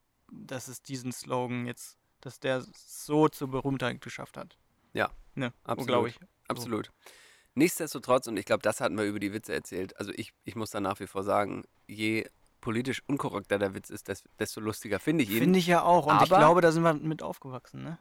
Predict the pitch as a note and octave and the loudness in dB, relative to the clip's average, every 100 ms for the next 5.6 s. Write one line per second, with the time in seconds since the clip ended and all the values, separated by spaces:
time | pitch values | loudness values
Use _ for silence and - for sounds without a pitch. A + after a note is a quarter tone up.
0 | _ D3+ A3+ A3 F2 C3 C3 B2+ B2 D3+ | _ 2 4 6 6 4 2 2 4 6
1 | D#3+ C3 - B2+ B2+ A#2+ G#2+ A#2 G2+ - | 6 2 2 2 2 0 -2 0 0 0
2 | C#3 G#2 F2+ G#2+ A#2 A#2+ C#3 C3 A2 B2 | 0 0 -4 -4 -4 -2 -2 0 0 2
3 | C#3 C3+ D#3 C3+ E3 - G#2 A#2+ B2+ - | 0 -2 -4 -2 -4 -2 -2 -2 -6 -6
4 | - - - A2+ C3 B2 A#2+ B2+ G#2+ - | -8 -6 -2 2 4 2 -4 -2 -4 -4
5 | - A2+ A#2 F#3 - - | -8 -2 2 2 0 -12